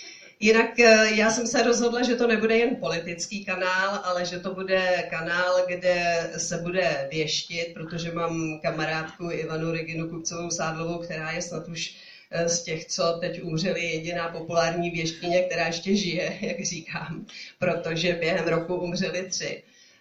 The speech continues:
Tak, eh, doufám, že to není nějaké zlé znamení. A ona je tedy ta, která tam, eh,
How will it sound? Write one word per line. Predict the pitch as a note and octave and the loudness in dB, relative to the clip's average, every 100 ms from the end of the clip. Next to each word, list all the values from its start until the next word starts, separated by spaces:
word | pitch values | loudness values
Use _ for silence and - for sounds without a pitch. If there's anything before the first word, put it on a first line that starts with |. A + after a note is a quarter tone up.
| _ - | _ -2
Tak, | F3 - F#3 | -2 -2 -2
eh, | E3+ E3+ E3+ - F3+ - | 0 2 0 -4 -10 -2
doufám, | F#3 E3+ F3 E3+ | 0 2 0 0
že | G#3 | 0
to | - F3+ | 4 4
není | E3+ F3+ | 4 2
nějaké | F3+ F3 F3 F3+ | 2 0 0 0
zlé | G#3 F#3 | 4 4
znamení. | G3+ F3 D#3+ D3+ C#3 - - _ _ - - - _ F3+ | 6 4 2 0 -2 -10 -14 _ _ -20 -20 -20 _ 0
A | E3+ E3+ E3 - - _ _ - | 2 2 0 -4 -16 _ _ 4
ona | F#3+ F#3+ | 6 8
je | G3 G3 | 6 2
tedy | G3 F#3+ G3 | 2 2 2
ta, | G3 F3 F3 - | 4 4 2 2
která | F3 F3 F3 | 0 0 0
tam, | F3+ F3+ F3+ | 0 2 4
eh, | F3+ | 4